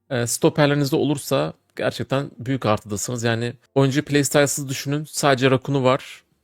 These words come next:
Gerçekten bir seviye atlıyor oyuncu stoperde. Beklerde de çok etkili. Çünkü savunma yaparken tavsiyelerimden bir tanesi şu olacak size. Kesinlikle stoperinizi sabit tutun ve beklerinizle beraber kademeye gelin.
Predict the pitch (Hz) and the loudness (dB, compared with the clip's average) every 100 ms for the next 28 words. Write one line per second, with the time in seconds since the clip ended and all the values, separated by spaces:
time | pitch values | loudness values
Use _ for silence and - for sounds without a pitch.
0 | _ _ 123 113 - - 113 101 - 117 | _ _ 2 2 -4 -4 -4 -4 0 0
1 | 104 104 - 113 101 92 90 98 - 101 | 2 2 0 -4 -4 -4 -8 -14 -14 -8
2 | 101 92 98 147 - - - _ - 123 | -6 -6 -6 -8 -8 -20 -20 _ 0 2
3 | - 139 175 170 135 113 - 104 131 160 | 4 4 4 2 0 -2 -2 -2 -2 -4
4 | _ - - _ - 139 120 143 147 151 | _ -20 -20 _ -8 -8 -4 -2 -2 -4
5 | - - 117 127 139 - 139 - 143 135 | -6 0 0 0 -2 0 0 0 -2 0
6 | 117 - 127 135 127 143 135 - 147 123 | -2 -2 -4 -2 -2 -2 -2 -2 -2 0
7 | 120 - 113 98 131 - - 123 143 135 | -2 -6 -4 -2 -4 -2 0 0 -2 0
8 | 151 156 - _ - 135 117 127 131 - | 2 2 -2 _ -6 -4 2 2 2 4
9 | 123 131 - - 147 147 107 117 120 123 | 4 4 0 -6 -6 -4 0 0 2 -2
10 | 120 127 117 120 135 127 110 117 120 104 | 0 4 4 2 0 0 2 2 2 0
11 | 123 | -2